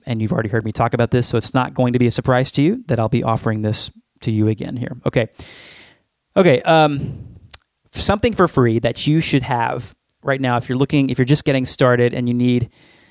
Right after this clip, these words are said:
um, a way to start collecting emails from your website, check out sumo me dot com. I'm gonna have a link in our show notes today. Show notes are at the independent musician dot com forward slash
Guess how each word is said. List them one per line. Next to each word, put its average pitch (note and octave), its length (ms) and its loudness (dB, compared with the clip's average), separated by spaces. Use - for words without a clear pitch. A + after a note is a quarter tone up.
um, A2+ 380 0
a C3+ 60 4
way B2 180 4
to A#2+ 80 0
start - 380 0
collecting A#2+ 420 -2
emails A#2 400 -2
from C3 240 0
your B2 200 4
website, A#2 680 -2
check - 200 0
out E3 140 0
sumo F#3 500 0
me C3 260 2
dot A#2 320 -2
com. C#3 280 0
I'm B2+ 80 -2
gonna A#2+ 140 -2
have A#2 180 0
a A2+ 40 0
link A#2+ 340 -2
in A#2+ 80 0
our A2 80 2
show C#3+ 200 0
notes C3+ 200 0
today. B2+ 240 2
Show D3 180 0
notes C3+ 260 2
are B2 200 2
at B2 240 -2
the C3+ 160 -2
independent A#2+ 260 -2
musician A#2 340 0
dot A#2 180 2
com A2 220 -2
forward A#2+ 280 2
slash A#2 480 -2